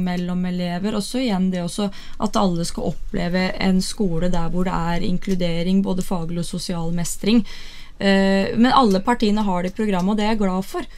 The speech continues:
Så, og så synes jeg det er bra at alle også bruker mange, eller at man bruker flere av de samme begrepene, sånn som dette med tidlig innsats, det er jo noe vi må gjøre.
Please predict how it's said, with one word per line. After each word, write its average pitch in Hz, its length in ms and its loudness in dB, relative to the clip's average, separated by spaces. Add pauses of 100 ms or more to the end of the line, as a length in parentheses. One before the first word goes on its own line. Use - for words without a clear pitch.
(140)
Så, - 180 -2
og 226 160 0
så 233 400 0
synes 233 220 -2
jeg 240 100 0
det 233 140 -2
er 202 40 -2
bra 208 360 2
at 220 120 -2
alle 190 300 2
også 196 240 -2 (420)
bruker 208 540 2
mange, 190 240 0
eller 202 160 4
at 196 100 0
man 214 140 4
bruker 202 340 2
flere 190 180 -2
av 175 40 -2
de 202 80 0
samme 190 340 0
begrepene, 190 540 0
sånn 185 140 -2
som 208 120 -2
dette 196 160 -2
med 185 140 -2
tidlig 185 240 0
innsats, 190 220 -4
det 220 80 0
er 214 80 2
jo 185 80 0
noe 170 80 -6
vi 180 80 -2
må 165 360 -4
gjøre. 202 240 2